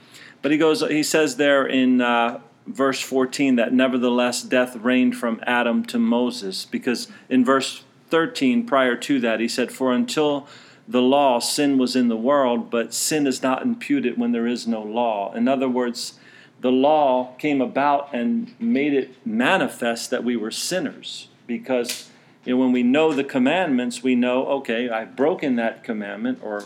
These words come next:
that law," whatever it is, that spiritual law of God, that, that moral law of God, right? We break that, we know we sin. Paul's pointing out to them he-, here, though, that sin was always in the world ever since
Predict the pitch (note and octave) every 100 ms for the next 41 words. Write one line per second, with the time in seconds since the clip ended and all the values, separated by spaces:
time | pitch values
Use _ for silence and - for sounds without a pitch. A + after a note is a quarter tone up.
0 | G2+ A#2 A2+ G#2 G#2 G#2+ A#2+ A2+ A#2 G#2+
1 | A2 G2+ G#2+ G#2+ G#2 - - - B2+ A#2
2 | A2+ A2 G#2+ G#2+ A2 G2+ G#2+ G2 G#2 A#2
3 | G#2 - _ _ - - - - A2+ A2+
4 | A2+ A#2+ B2 A#2+ A2+ A2 G#2+ G#2+ G#2+ F2+
5 | G#2+ G#2 A#2 A2+ A#2 G#2+ G#2 - C3+ F#3+
6 | - A2+ A#2 A#2+ A#2 A2+ A#2 B2+ - F#3+
7 | A#2+ - _ _ _ _ _ _ _ _
8 | - D3+ D3+ D3 - D3 C3+ B2+ C3 D3
9 | D3 B2+ B2 B2 B2+ - C3 B2 A#2+ B2+
10 | B2+ B2+ - D#3 D3+ C#3+ - D#3 E3+ D3+
11 | A#2 A2+ G2+ G2 G#2 G2+ G2 - B2+ B2
12 | B2+ B2+ A#2 A#2